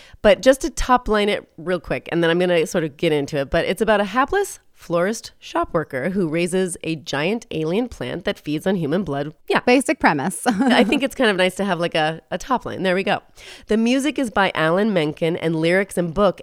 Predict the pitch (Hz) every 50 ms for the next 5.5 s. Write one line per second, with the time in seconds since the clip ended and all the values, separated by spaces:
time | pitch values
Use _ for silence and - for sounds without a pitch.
0 | - 180 185 190 190 151 147 170 165 165 147 156 156 147 127 165 170 196 220 -
1 | - - 160 135 147 143 147 147 151 147 143 156 147 143 147 143 - - 143 147
2 | 147 - - 143 90 67 - - - - - - - - _ _ - 196 220 240
3 | 262 262 254 233 175 139 123 98 - - 165 165 165 160 - - 175 196 208 147
4 | 165 151 139 143 143 147 147 151 - - 214 233 220 - - 165 127 117 127 -
5 | 175 175 165 170 156 156 151 156 170